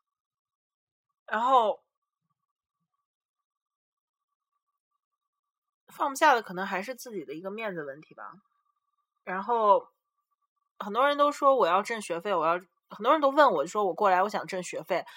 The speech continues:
我只能说，如果说你这样一直是为了你的学费而去挣钱的话，我只能说你会耽误你很多学习。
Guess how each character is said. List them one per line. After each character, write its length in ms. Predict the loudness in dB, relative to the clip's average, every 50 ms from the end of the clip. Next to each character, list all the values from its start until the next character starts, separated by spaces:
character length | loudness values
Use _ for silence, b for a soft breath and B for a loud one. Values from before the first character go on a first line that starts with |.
| B B B B B B B B
我 100 | 0 0
只 100 | 2 2
能 180 | 2 2 0 2
说， 340 | 6 6 8 8 8 6 2 _ _ _ _
如 140 | -12 -2 2
果 120 | 2 2 2
说 160 | 2 -2 -4
你 220 | -4 -4 -6 -6
这 140 | -2 2 4
样 160 | 6 6 4
一 120 | 2 -2 -8
直 200 | -8 -8 -8 -6
是 220 | -4 -2 -2 -2
为 180 | 0 0 2 2
了 120 | 2 2
你 140 | 0 -2 -6
的 100 | -6 -6
学 200 | -6 -6 -6 -4
费 120 | 0 2
而 140 | 2 2 2
去 100 | 0 -2
挣 220 | -6 -6 -6 -6
钱 180 | -8 -8 -8 -6
的 120 | -4 0
话， 180 | 2 4 4 4
我 80 | 4 2
只 100 | -2 -4
能 140 | -4 -4
说 140 | -4 -4 -4
你 120 | -6 -6 -4
会 160 | -2 -2 -2
耽 240 | 0 0 0 0 0
误 60 | -2
你 160 | -6 -8 -10
很 140 | -12 -12 -12
多 100 | -12 -12
学 160 | -10 -10 -10
习。 300 | -10 -10 -12 -12 -14 -16